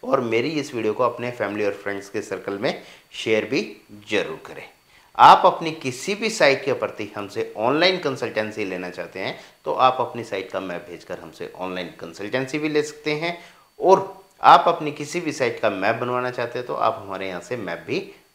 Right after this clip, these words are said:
बनवा सकते हैं। और आप अपने यहाँ पर साइट विजिट के लिए हमें इनवाइट करना चाहते हैं, तो आप हमें invite भी कर सकते हैं। ये सभी सेवाएं हमारी chargeable रहेगी, पेड रहेगी। मैंने अपने YouTube channel पर साढ़े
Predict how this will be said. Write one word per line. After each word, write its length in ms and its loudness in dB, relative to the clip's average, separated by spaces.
बनवा 400 -2
सकते 360 -14
हैं। 280 -16
और 200 8
आप 240 6
अपने 320 -2
यहाँ 240 -2
पर 160 2
साइट 580 0
विजिट 360 -6
के 120 -4
लिए 220 -2
हमें 400 -8
इनवाइट 400 -6
करना 240 -4
चाहते 300 -12
हैं, 320 -12
तो 100 -10
आप 240 -4
हमें 300 -8
invite 420 -2
भी 100 0
कर 160 6
सकते 380 -10
हैं। 240 -16
ये 200 6
सभी 300 -2
सेवाएं 360 -4
हमारी 320 -10
chargeable 480 -6
रहेगी, 380 -6
पेड 460 -8
रहेगी। 520 -20
मैंने 360 4
अपने 260 0
YouTube 440 -4
channel 220 -4
पर 260 -6
साढ़े 180 8